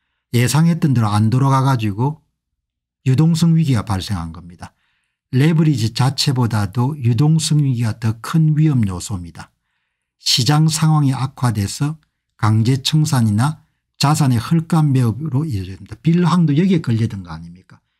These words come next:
시장이 기대한 대로 돌아가지 않아 가지고 유동성 위기가 발생해서 그냥 터져버린 거죠. 이제 이 닥터 에이아이는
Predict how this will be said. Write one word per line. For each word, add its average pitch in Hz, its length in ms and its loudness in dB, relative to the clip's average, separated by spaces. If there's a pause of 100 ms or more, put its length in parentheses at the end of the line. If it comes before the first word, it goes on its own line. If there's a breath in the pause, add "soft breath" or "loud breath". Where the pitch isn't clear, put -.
(120)
시장이 135 540 0 (100)
기대한 127 360 0
대로 101 160 -2
돌아가지 113 500 0
않아 98 240 -4
가지고 95 540 -8 (500)
유동성 147 460 2
위기가 127 300 0
발생해서 101 460 -4
그냥 90 260 -10
터져버린 98 500 -6
거죠. - 260 -20 (880)
이제 113 160 0
이 110 420 0 (1080)
닥터 135 340 -2
에이아이는 127 840 2